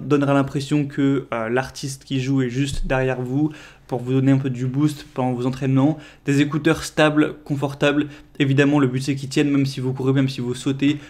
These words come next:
même pendant que vous vous entraînez. Des écouteurs résistants aux intempéries, donc transpiration, euh, pluie, éclaboussure, tout ça, aucun souci. Des appels clairs avec un système de microphone à formation de faisceau qui va isoler votre voix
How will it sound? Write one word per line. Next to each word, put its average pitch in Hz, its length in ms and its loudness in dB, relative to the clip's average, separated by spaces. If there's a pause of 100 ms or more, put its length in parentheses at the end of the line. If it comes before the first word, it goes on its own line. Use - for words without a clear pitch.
(160)
même 139 220 2
pendant 131 240 -2
que 131 120 -4
vous 123 440 -4
vous 123 200 -4
entraînez. 147 520 2 (240)
Des 135 180 2
écouteurs 139 320 2
résistants 143 400 2
aux 151 120 0
intempéries, 147 580 0
donc 135 220 0
transpiration, 135 1080 0
euh, 120 180 -4
pluie, 143 540 -4
éclaboussure, 135 640 -4
tout - 100 -18
ça, 135 280 -2 (300)
aucun 143 200 -2
souci. 156 460 -4 (200)
Des 135 140 2
appels 135 260 2
clairs 151 220 4
avec 127 180 0
un 135 80 -2
système 139 300 0
de 139 80 2
microphone 139 440 0
à 135 60 4
formation 135 600 -2 (260)
de 135 160 0
faisceau 147 380 0
qui 151 140 -6
va 135 200 -2
isoler 151 300 2
votre 139 280 0
voix 131 280 0